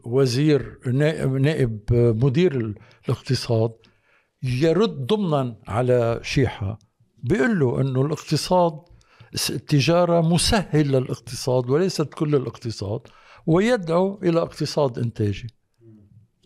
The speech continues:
طبعا معطر من وقتها، يعني، آه، معروف شو صار. بس، آه،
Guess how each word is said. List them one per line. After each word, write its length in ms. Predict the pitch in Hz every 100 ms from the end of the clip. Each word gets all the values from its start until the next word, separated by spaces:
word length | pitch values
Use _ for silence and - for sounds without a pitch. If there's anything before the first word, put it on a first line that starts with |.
| -
طبعا 220 | 127 127
معطر 420 | 127 127 123 117
من 160 | 117 123
وقتها، 320 | 139 - 120
يعني، 360 | 110 110 123 - - - - -
آه، 360 | - 120 113 120 135
معروف 380 | 135 147 - -
شو 60 |
صار. 280 | - 110 107 - _ _ _ _ 117
بس، 460 | 117 113 - 147
آه، 520 | 147 139 135 127 120